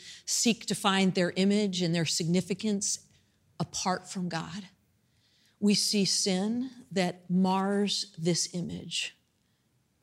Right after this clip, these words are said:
The image has been marred,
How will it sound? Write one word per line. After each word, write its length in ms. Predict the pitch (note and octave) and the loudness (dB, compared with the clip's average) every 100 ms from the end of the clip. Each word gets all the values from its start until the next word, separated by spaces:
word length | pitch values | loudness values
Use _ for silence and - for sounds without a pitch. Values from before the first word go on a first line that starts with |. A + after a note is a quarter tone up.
| _ _ _ _ _ _ _ _ _ - | _ _ _ _ _ _ _ _ _ -4
The 80 | G#3 | 2
image 540 | A#3 A#3+ B3 A#3+ - | 4 6 4 2 0
has 140 | A3 | -2
been 240 | - A#3+ G#3 | 0 0 0
marred, 400 | B2+ A#2 D3+ | -2 -6 -8